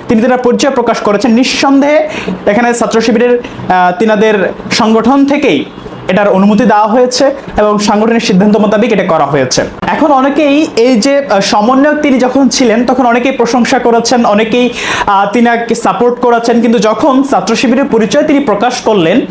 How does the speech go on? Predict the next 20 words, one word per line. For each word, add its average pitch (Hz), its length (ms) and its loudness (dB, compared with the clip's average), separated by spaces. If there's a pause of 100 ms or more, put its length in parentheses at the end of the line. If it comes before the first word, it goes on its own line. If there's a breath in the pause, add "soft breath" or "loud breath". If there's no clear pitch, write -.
(200 loud breath)
তিনি 220 160 0
তেনার 226 200 0
রাজনৈতিক 226 440 2
পরিচয় 277 260 0
প্রকাশ 196 260 -2 (100)
করলেন, 185 240 2
তখন 254 220 0
অনেকেই 247 380 2
আবার, 180 260 2
আহ, - 540 -2
তিনার 233 180 2
বিরুদ্ধে 208 280 2 (140)
আঙ্গুল 226 360 2
তুলছেন। 147 440 0 (280 loud breath)
এই 254 120 2
যে 311 80 2
আপনারা 285 240 0
তিনার 269 220 0
বিরুদ্ধে 262 240 0
আঙ্গুল 214 320 2